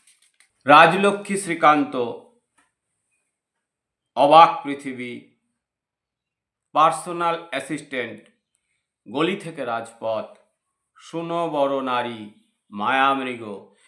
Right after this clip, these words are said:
এগুলো তার উল্লেখযোগ্য ছবি, যেগুলো আমার এই মুহূর্তে মনে পড়ছে। তিনি একটা ন্যাচারাল অভিনয় করে গেছেন,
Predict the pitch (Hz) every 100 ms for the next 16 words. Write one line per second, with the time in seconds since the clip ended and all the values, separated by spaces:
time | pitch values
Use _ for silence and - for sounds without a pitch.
0 | _ 151 170 190 185 165 160 - 165 175
1 | 190 190 147 170 139 131 156 143 - -
2 | _ _ _ _ _ _ - _ _ _
3 | _ _ _ _ _ _ _ _ _ _
4 | _ _ _ _ _ _ - 160 147 139
5 | 120 - _ _ _ _ _ _ _ _
6 | _ 151 196 202 185 175 175 165 156 175
7 | 165 156 156 143 123 123 123 104 107 -
8 | 117 101 - _ _ _ _ _ _ 151
9 | 143 131 127 120 - _ _ _ _ _
10 | _ 190 208 185 139 151 170 240 233 214
11 | 185 143 147 139 - 117 113 104 104 95
12 | 90